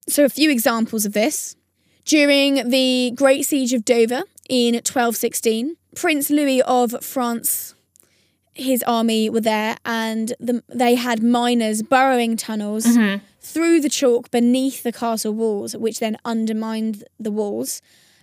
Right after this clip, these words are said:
Speaker 1: And actually, the whole eastern tower of the gatehouse collapsed. So that's quite effective.
Speaker 2: Wow.
Speaker 1: Another time, uh, the attack of Rochester Castle in twelve fifteen.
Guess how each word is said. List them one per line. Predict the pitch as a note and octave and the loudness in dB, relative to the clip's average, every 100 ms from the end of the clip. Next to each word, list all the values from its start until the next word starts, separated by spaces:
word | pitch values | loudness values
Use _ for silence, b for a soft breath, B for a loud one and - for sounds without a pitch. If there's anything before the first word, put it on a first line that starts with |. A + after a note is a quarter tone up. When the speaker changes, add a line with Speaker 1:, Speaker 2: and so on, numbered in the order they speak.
| _ | _
Speaker 1:
And | A3+ A3+ A3+ A3 | -2 0 2 0
actually, | B3 A#3+ - A#3+ A#3 | 0 -2 -2 -2 0
the | A3+ | 0
whole | G#3+ B3 A#3 A3+ | 0 2 4 2
eastern | A#3+ A#3 - A3+ A3 A3 A3+ - | 0 -4 -2 -2 -2 -4 -8 -10
tower | - C#4 B3 A#3 A3 - | -6 -2 0 0 0 -2
of | A3+ - | -4 -4
the | G#3+ | -2
gatehouse | A3 A3 G#3 G#3 - | -2 -2 -8 -8 -10
collapsed. | - A3 G3 - - - - - | -8 -6 -6 -10 -14 -14 -12 -10
So | - | -4
that's | A3 G#3 - | -2 -2 -4
quite | - G#3 | -6 -8
effective. | - F#3 - F3+ | -8 -12 -4 0
Speaker 2:
Wow. | G3 E3+ F3 _ _ _ _ _ _ _ | 2 2 -2 _ _ _ _ _ _ _
Speaker 1:
Another | C4+ C4+ C4 | 2 2 2
time, | C#4+ C4+ B3 B3 B3 | 2 4 4 4 4
uh, | - A#3 A#3 | 4 4 4
the | A#3 A#3+ | 4 2
attack | A#3 - B3 - | 2 -4 -6 -4
of | A#3+ A#3 G#3+ | -2 0 2
Rochester | B3 - B3+ - | 0 0 -4 -4
Castle | A#3 - B3 A#3+ B3+ C#4+ - | -6 -2 -2 0 -2 -2 -2
in | A#3+ A#3 A3+ | -2 0 -2
twelve | - A#3 A3+ | -2 -2 -2
fifteen. | - A#3 - B3 B3+ D4+ E4+ | -4 -8 -4 -2 -2 -4 -6